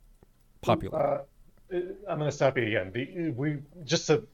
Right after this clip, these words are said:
Speaker 2: hit on buffering inputs
Speaker 1: Oh,
Speaker 2: as
Speaker 1: oh,
Speaker 2: a
Speaker 1: right,
Speaker 2: bug.
Speaker 1: right, right. I forgot.
Speaker 2: Yeah, in Street Fighter Two, it was not intended to do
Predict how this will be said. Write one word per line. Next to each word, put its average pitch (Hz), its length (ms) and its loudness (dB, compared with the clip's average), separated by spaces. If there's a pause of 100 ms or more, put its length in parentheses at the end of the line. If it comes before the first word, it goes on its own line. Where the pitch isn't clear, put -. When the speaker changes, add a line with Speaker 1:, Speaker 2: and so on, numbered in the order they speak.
Speaker 2:
hit 143 300 0
on 113 380 -2
buffering 113 360 2
inputs 110 180 -4
Speaker 1:
Oh, 127 160 8
Speaker 2:
as - 100 4
Speaker 1:
oh, 113 120 6
Speaker 2:
a - 40 6
Speaker 1:
right, 95 160 6
Speaker 2:
bug. 107 100 4
Speaker 1:
right, 85 120 0
right. 85 140 0
I 87 40 -2
forgot. - 360 -4 (500)
Speaker 2:
Yeah, 156 260 8
in 131 100 -2
Street - 280 -4
Fighter 165 200 4
Two, 147 240 2
it 139 100 -2
was 123 240 -2
not 139 380 2
intended 123 1040 -4 (340)
to 127 120 -6
do 107 840 -4